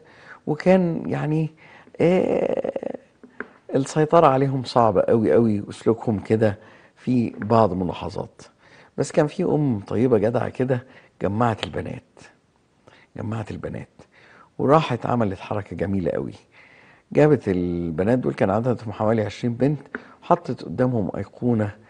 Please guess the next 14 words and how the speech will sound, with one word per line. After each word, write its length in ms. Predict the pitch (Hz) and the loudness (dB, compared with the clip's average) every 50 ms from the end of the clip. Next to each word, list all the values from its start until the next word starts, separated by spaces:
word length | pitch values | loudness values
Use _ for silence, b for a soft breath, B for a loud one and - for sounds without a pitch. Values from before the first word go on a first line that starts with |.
| b b b b _ - | b b b b _ -8
للست 440 | 101 - - - 113 - - - | -8 -8 -4 -4 -4 -4 -2 -4
العذراء، 480 | 95 80 76 71 62 - - - - - - _ _ _ _ _ _ _ b b b b b b b b b b b | -4 -2 0 0 -2 -2 -4 -12 -20 -20 -20 _ _ _ _ _ _ _ b b b b b b b b b b b
وابتدت 480 | 147 135 - - 196 208 190 170 - - | -10 -10 -2 2 2 4 4 2 0 -2
تكلمهم 520 | - - 107 107 117 139 143 135 113 104 | -6 -6 -4 -2 -2 -2 -2 -2 -4 -4
عن 100 | 110 107 | -4 -6
العذراء، 420 | - - - 131 135 135 127 131 127 - b b b b b b b b | -4 0 0 0 2 2 -2 -2 -4 -6 b b b b b b b b
وابتدت 400 | - - - 170 175 170 165 135 | -20 -2 2 4 4 4 2 -2
تخليهم 380 | - - - 110 113 147 147 120 101 | -4 -4 -2 -2 0 0 -2 -2 -2
هم 200 | 131 139 143 135 139 131 123 120 113 113 | -4 -2 0 0 0 0 0 -2 -4 -6
يطلعوا، 600 | 101 - - 104 101 107 127 135 143 131 117 127 123 - B B B B B B B B B B - - _ _ _ - | -8 -8 -6 -6 -2 2 4 6 6 6 4 4 0 -6 B B B B B B B B B B -20 -20 _ _ _ 2
آه، 800 | 110 113 113 104 107 101 98 95 90 90 - - - - - - - _ | 4 6 6 6 6 4 4 2 0 -4 -6 -6 -8 -8 -8 -10 -8 _
الحاجات 480 | 104 104 98 - - 110 120 139 135 - | -6 -6 -4 -4 -2 2 2 2 2 2
اللي 120 | 117 104 | 0 -2
بتعجبهم 640 | 95 - - 104 98 107 131 123 - - 127 117 110 | 0 -2 -4 -4 -2 -2 -2 -2 -2 -2 0 0 0